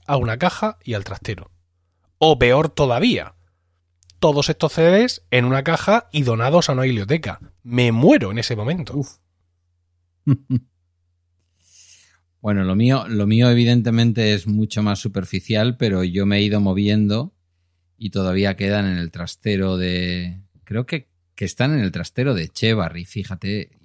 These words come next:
Speaker 2: ya me he mudado de aquella casa de Echevarri que era de mi hermana a la de aquí y luego ya a mi propia casa, ¿no? Y creo que todavía allí en el trastero quedan,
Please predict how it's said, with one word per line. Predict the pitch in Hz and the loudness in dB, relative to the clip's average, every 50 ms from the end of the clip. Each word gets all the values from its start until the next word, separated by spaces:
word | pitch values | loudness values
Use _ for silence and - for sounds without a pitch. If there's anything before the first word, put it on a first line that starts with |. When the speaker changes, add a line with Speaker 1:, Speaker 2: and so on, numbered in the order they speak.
| 85 78 69 | _ _ _
Speaker 2:
ya | 87 92 98 95 98 | -6 -4 -2 0 0
me | 98 98 101 | 2 2 2
he | 104 | 2
mudado | 104 101 95 92 98 101 98 104 104 101 | 0 0 0 0 0 2 2 2 2 2
de | 98 95 92 90 | 2 2 0 0
aquella | 85 - - 107 107 107 107 | -2 -4 -4 -2 0 0 0
casa | - 113 107 - - 110 | -2 -4 -6 -4 -4 -4
de | 107 101 98 | -4 -4 -4
Echevarri | 95 - - 104 98 95 104 101 | -4 -4 -4 -2 -2 -2 -2 -4
que | 98 101 | -4 -2
era | 101 101 | -2 0
de | 98 | 0
mi | 98 98 | 0 -2
hermana | 92 92 92 98 101 101 98 98 101 104 - _ _ _ _ _ _ _ _ _ _ _ _ _ _ | -2 -2 -2 -2 -2 -2 -2 -4 -6 -6 -10 _ _ _ _ _ _ _ _ _ _ _ _ _ _
a | - 101 104 | -6 -4 -2
la | 101 98 95 | 0 0 0
de | 95 95 | 0 0
aquí | 90 90 - - 110 104 104 104 107 104 107 | -2 -4 -6 -6 -4 -2 -2 0 0 -2 -2
y | 95 - 95 92 | -4 -6 -6 -4
luego | 95 95 95 95 92 | -4 -2 -2 -2 -2
ya | 90 98 98 95 | -2 0 -2 -2
a | |
mi | 90 90 87 | -2 -2 -4
propia | 82 87 87 - 90 87 82 | -6 -8 -8 -8 -8 -8 -6
casa, | - 98 101 - - 85 | -8 -10 -10 -10 -12 -10
¿no? | 90 104 120 - _ _ | -10 -10 -10 -12 _ _
Y | - 95 92 87 | -14 -14 -14 -12
creo | - - 113 117 131 135 | -8 -6 -2 -2 -2 -2
que | - 120 | -2 -4
todavía | 104 113 104 95 95 104 117 127 120 | -2 -2 -2 0 0 0 0 0 0
allí | 107 95 92 113 139 147 | -2 -2 -2 -2 -2 -2
en | 139 | -2
el | 117 98 92 | -2 -4 -4
trastero | - 90 87 - - - _ 120 123 127 147 180 202 - _ _ _ _ _ _ _ _ _ _ _ _ _ _ _ _ _ _ | -6 -8 -10 -10 -12 -10 _ -6 -4 -4 -6 -8 -12 -18 _ _ _ _ _ _ _ _ _ _ _ _ _ _ _ _ _ _
quedan, | - - 107 104 104 110 113 123 135 143 135 - | -6 -4 -2 0 0 0 0 0 -2 -2 -4 -8